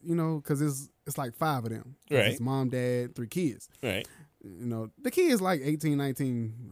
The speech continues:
Speaker 1: I don't know how old they are. Fuck. I'm
Speaker 2: Mm-hmm.
Speaker 1: a bad uncle. But
Speaker 2: <laughs>
Speaker 1: we, we waiting on them 'cause, you know, they the biggest group that's supposed to come.
Speaker 2: Right.
Speaker 1: So they ain't here. It's four oh five. I'm pissed off. 'Cause,
Speaker 2: <laughs>
Speaker 1: 'cause I done drank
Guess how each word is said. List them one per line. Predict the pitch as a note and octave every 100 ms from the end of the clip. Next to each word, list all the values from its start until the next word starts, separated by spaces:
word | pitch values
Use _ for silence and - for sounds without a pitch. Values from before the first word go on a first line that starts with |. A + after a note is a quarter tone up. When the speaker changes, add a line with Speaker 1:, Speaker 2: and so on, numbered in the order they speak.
| G2
Speaker 1:
I |
don't | C#3+
know | A2
how | A#2 A2
old | F#2
they | G2
are. | F#2+
Fuck. | - C3 - -
I'm | A#2
Speaker 2:
Mm-hmm. | C3+
Speaker 1:
a | G#2+
bad | G#2+ A2
uncle. | A2 A2+ C#3 - - - - -
But | D3+ C3 - D#4 - - -
Speaker 2:
<laughs> | - G#3 - E3 F3
Speaker 1:
we, | C#4 A#3+
we | G3 A#3+
waiting | F#3 G3+ F#3+
on | D#3+
them | A3 A3+ D#3+
'cause, | F3+ E3 C#3+
you | D#3
know, | C3 B2+ C3 A2
they | B2+ C#3+ C#3 C3+ -
the | C3+ D3+
biggest | E3 D3 C#3+ C3 D3
group | E3 D3 _ _ _ _ _ _ _ _
that's | D3 D3 C3+ - -
supposed | - D#3 C3
to |
come. | B3 G#3+ G#2+ - -
Speaker 2:
Right. | C3+ A2 - - _ _
Speaker 1:
So | - C3 A#2
they | C3 F3+
ain't | F#3 E3+
here. | E3 C#3+ C3 -
It's | D#3 -
four | G3 G3+ F3+
oh | D#3+
five. | D#3 C3 A2+ A2 - - -
I'm | A#2+
pissed | D#3 D3 -
off. | D#2+ - _ _ - A4
'Cause, | A#3 C#3+ C4+ D3+ -
Speaker 2:
<laughs> | - _ C#4
Speaker 1:
'cause | A#2+
I | B2
done | B2+
drank | B2+ D3 C#3